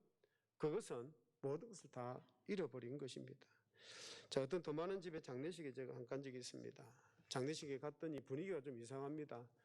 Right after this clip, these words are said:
왜냐하면 아버지의 재산 문제로 형제간에 다툼이 일어난 거죠.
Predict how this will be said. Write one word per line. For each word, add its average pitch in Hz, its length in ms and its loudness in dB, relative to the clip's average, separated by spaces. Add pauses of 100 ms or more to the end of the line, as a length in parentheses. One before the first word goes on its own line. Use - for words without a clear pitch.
(140)
왜냐하면 151 640 2 (380)
아버지의 165 420 2
재산 190 300 -2
문제로 127 380 -2
형제간에 151 480 0
다툼이 147 400 2
일어난 117 280 -2
거죠. 120 240 -6